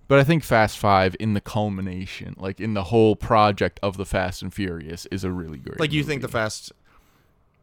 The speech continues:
Speaker 2: you think Fast and Furious is a better franchise than John Wick is?
Speaker 1: Right now.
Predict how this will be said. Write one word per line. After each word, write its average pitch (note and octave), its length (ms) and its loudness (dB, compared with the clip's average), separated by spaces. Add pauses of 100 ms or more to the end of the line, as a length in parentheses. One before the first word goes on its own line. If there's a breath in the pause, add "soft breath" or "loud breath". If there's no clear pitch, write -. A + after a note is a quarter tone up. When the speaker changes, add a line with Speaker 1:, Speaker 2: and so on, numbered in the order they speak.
(260)
Speaker 2:
you D#3+ 160 -6
think E3 200 -4
Fast C#3 280 -2
and C3 80 -10
Furious A#2 480 -4
is A2 120 -8
a G#2 60 -6
better G2+ 320 -4
franchise G2 640 -6
than F#2+ 140 -8
John F2+ 340 -6
Wick D#2+ 240 -8
is? C2 460 -14
Speaker 1:
Right G#3+ 200 4
now. F2 480 -2